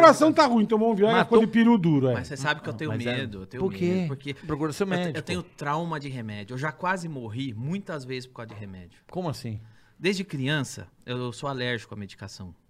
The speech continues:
Speaker 3: Sou alérgico a dipirona,
Speaker 1: Eu
Speaker 3: ácido
Speaker 1: também.
Speaker 3: salicílico.
Speaker 1: Dipirona, eu sou.
Speaker 3: É, pra-, praticamente, eu não posso tomar nenhum antitérmico,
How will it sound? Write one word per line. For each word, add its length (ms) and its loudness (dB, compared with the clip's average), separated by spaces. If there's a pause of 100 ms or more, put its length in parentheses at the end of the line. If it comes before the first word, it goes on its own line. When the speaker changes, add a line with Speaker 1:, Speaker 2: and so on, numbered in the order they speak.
(140)
Speaker 3:
Sou 160 -6
alérgico 340 -2
a 80 -4
dipirona, 640 -4
Speaker 1:
Eu 80 6
Speaker 3:
ácido 200 2
Speaker 1:
também. 160 2 (340)
Speaker 3:
salicílico. 540 -6
Speaker 1:
Dipirona, 600 2
eu 100 -2
sou. 120 -6
Speaker 3:
É, 240 -4 (200)
pra-, 160 2 (220)
praticamente, 640 -4
eu 60 -8
não 80 -8
posso 260 -4
tomar 260 -4
nenhum 320 -6
antitérmico, 680 -8